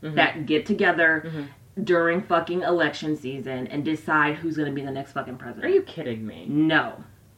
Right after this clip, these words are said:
Speaker 2: That's how they do, that's how they do. They're, they're Republicans. They're, they're G O P people. So basically, it's their candidate. But they don't decide, like, Oh, well, well, this Democratic person or this Republican person is gonna be president.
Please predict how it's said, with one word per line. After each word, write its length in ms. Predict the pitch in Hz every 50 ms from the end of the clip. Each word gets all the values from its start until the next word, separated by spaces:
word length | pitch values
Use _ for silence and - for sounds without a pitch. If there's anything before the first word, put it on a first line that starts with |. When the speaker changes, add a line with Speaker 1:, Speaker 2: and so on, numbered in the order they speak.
| - 151
Speaker 2:
That's 260 | 151 170 175 170 -
how 220 | 185 175 156 151
they 200 | 147 143 143 139 131
do, 220 | 131 139 131 127
that's 260 | 127 151 151 160 -
how 120 | 175 151 139
they 140 | 120 101
do. 180 | 98 - - - - _ - - - - - - - - - _ -
They're, 300 | 165 214 240 240 202 202
they're 300 | 180 185 233 240 220 196
Republicans. 600 | 170 170 175 - - 196 170 156 151 151 143 147
They're, 200 | 151 165 165 156
they're 200 | 131 139 156 160
G 220 | 160 - 160 170 170
O 80 | 156
P 180 | 151 - 170 165
people. 420 | 160 170 160 - 165 170 165 160 - - - - -
So 240 | - 175 156 151 147
basically, 600 | - 175 175 170 151 156 165 160 156 151 - - -
it's 200 | - 175 170 - -
their 160 | - 151 147
candidate. 560 | - - 180 160 143 143 123 120 117 110 - - _ _ - - - - - -
But 180 | 175 170 147
they 100 | 190 202
don't 200 | 220 226 202 180
decide, 380 | 175 170 - 190 170 160 151 147
like, 180 | 147 147 143 -
Oh, 120 | - 165 151 -
well, 160 | 175 165 156
well, 140 | 151 143 139 135
this 140 | 156 147
Democratic 580 | 123 139 165 165 151 - - 151 147 147 139 139 147 147 - - - - - - - 123 - - -
person 300 | - 170 151 147 147 147
or 200 | 143 139 147 143
this 180 | 143 147 135 -
Republican 480 | 135 143 - 156 156 147 147 139 139
person 280 | - 127 127 127 127 120
is 80 | 120 120
gonna 120 | 139 135
be 40 | 131
president. 320 | - 147 147 135 151 151